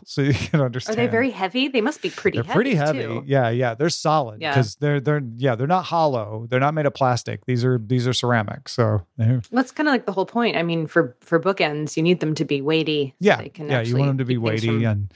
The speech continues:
Speaker 1: and they're quality, man. They're good. It's good stuff.
Speaker 2: Nice. Well, congratulations. I feel like that was a lot. I, we had all forgotten that that was a thing that was
Speaker 1: I
Speaker 2: gonna
Speaker 1: kind
Speaker 2: happen,
Speaker 1: of
Speaker 2: and we got
Speaker 1: forgot
Speaker 2: to see the
Speaker 1: too.
Speaker 2: conclusion.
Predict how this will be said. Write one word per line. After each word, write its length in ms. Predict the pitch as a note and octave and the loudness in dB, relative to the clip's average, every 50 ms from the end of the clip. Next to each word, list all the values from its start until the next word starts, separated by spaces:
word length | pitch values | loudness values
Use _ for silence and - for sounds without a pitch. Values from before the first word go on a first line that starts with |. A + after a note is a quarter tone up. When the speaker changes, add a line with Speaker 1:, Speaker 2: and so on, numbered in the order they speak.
| _ _ _ _ _ | _ _ _ _ _
Speaker 1:
and 160 | - C3+ D3 | -4 0 0
they're 80 | F#3 G#3+ | 0 0
quality, 480 | - - - D3 G3 B3+ B3+ D3+ B2 A2+ | -2 -2 -2 0 2 2 0 0 -2 -2
man. 320 | A#2 A#2+ B2 C3+ D3+ E3+ | -2 0 0 0 0 -2
They're 160 | D#3+ - G#3+ | -2 -4 -6
good. 220 | G#3 - G#3+ - - | -4 -2 -2 2 2
It's 120 | D#3+ - | 0 2
good 160 | - G#3 G#3 - | 2 -2 -2 0
stuff. 420 | - - A3+ - - - - - - _ _ _ _ _ _ _ _ _ _ _ _ | -2 -2 -2 -2 -4 -8 -12 -18 -20 _ _ _ _ _ _ _ _ _ _ _ _
Speaker 2:
Nice. 640 | B3+ E4+ G#4+ G4+ A3+ D#3 C#3+ - - - - - - _ _ _ _ _ - | -4 0 4 4 4 4 2 -2 -4 -6 -8 -8 -10 _ _ _ _ _ -4
Well, 140 | A#3+ D4 | -4 -4
congratulations. 920 | D4 - E4+ E4 F4 F4 F4+ F#4+ F#4+ G4+ A4+ A4 - G3 E3 D3+ D3+ - - - | -2 -4 0 2 2 2 2 2 0 0 0 0 -2 -6 -4 -4 -6 -6 -2 0
I 80 | A3+ - | 0 0
feel 360 | C3 - C#4 C#4 C#4 C#4 C#4+ | 0 -2 0 0 0 0 0
like 280 | C#4 C#4 C#4+ C#4 - | 0 0 0 0 -2
that 240 | _ C4 C4+ C4 A3+ | _ -2 0 0 0
was 260 | A#3 B3+ B3+ A#3+ - | 0 0 -2 -2 -6
a 160 | - - A3 A3+ | -4 0 0 2
lot. 240 | A3+ A3 A3+ A3+ - - | 2 2 2 2 0 0
I, 80 | A#3 | -2
we 260 | - - G#3+ G3 A3+ G#3+ | -2 -4 -6 -4 -2 0
had 80 | A3+ | 2
all 160 | A3 G#3 G#3+ A3+ | 2 2 2 2
forgotten 680 | - C4+ A3+ A3 F3+ D#3 - - F#3 G3 A3 B3+ B3 - | 0 -2 0 0 0 0 0 -2 -2 0 0 0 0 -2
that 160 | _ F#3+ F#3 - | _ -4 2 2
that 120 | E3 C#3+ | 2 2
was 140 | E3 F3+ E3 | 2 2 0
a 60 | G#3 | 0
thing 180 | G3+ F#3+ F3 F3+ | 0 0 0 0
that 80 | F3 | 0
was 100 | F#3 G3+ | 0 2
Speaker 1:
I 60 | - - - | 2 2 2
Speaker 2:
gonna 100 | A#3+ G#3 | 2 2
Speaker 1:
kind 20 | F3+ D3 C#3+ D#3+ F3 F3 | 0 0 0 0 0 0
Speaker 2:
happen, 120 | - - | 2 0
Speaker 1:
of 80 | E3 - | 0 0
Speaker 2:
and 160 | - G3+ - | 0 -4 -4
we 80 | - | -2
got 80 | - D3 | 0 2
Speaker 1:
forgot 120 | G#3 G#3 - | 2 0 -2
Speaker 2:
to 40 | - | -4
see 120 | - - | -4 -2
the 80 | - C4+ | -2 -2
Speaker 1:
too. 60 | - | 2
Speaker 2:
conclusion. 640 | - C4 B3+ - - E4 G4+ B4 G#4+ - A#3 D#3+ D#4 | 2 0 0 0 0 0 0 0 0 0 0 0 2